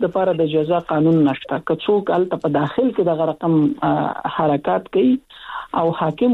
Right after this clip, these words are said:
حکومت یې، آ، د خپلو اصولو او د خپلو مقرراتو له لارې هغه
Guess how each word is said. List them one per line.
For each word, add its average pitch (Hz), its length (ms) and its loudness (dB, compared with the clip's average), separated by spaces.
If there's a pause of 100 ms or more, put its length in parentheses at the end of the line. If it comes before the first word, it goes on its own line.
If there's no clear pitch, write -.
(120)
حکومت 170 460 0
یې، 156 180 2 (320)
آ، 156 420 0 (140)
د 151 140 -4
خپلو 180 380 2
اصولو 170 440 0
او 151 180 2
د 151 120 -4
خپلو 175 320 0
مقرراتو 160 720 0
له 160 320 0
لارې 170 240 0 (480)
هغه 160 260 0